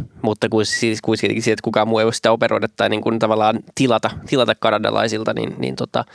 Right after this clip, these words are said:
se varmaan siinä haasteena on nimenomaan se, että, että semmoinen niin kuin isompi koordinaatio puuttuu ehkä ja, ja semmoinen, semmoinen visio siitä, että mitä tarvitaan ja kuka tekee.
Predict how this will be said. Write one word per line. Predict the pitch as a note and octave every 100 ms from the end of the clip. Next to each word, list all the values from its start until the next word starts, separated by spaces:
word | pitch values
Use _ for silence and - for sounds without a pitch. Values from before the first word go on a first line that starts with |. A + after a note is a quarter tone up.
| - - - - - - -
se | C3
varmaan | B2 A#2+ A#2+
siinä | C3 B2 - _ -
haasteena | - B2 A2 A2 A2+
on | A#2+
nimenomaan | A2+ G#2+ A2 A2+
se, | A2+ A2+
että, | - - - -
että | B2+ -
semmoinen | - A2+
niin | A2+
kuin | A#2 A#2 - -
isompi | B2+ A2+ A2+
koordinaatio | A#2 A2 G#2+ G#2+ G#2+ A#2+
puuttuu | - A2+ A2 - - - A2 -
ehkä | - - - - -
ja, | A2+ - -
ja | A2
semmoinen, | G#2 - B1 - - _
semmoinen | - A#2 A2
visio | A2 G#2+ A2
siitä, | A2 A2
että | A2+ -
mitä | A2+ A2
tarvitaan | A2+ A2+ G#2+ G#2+
ja | A2+
kuka | A2+ A2
tekee. | - G#2+ - -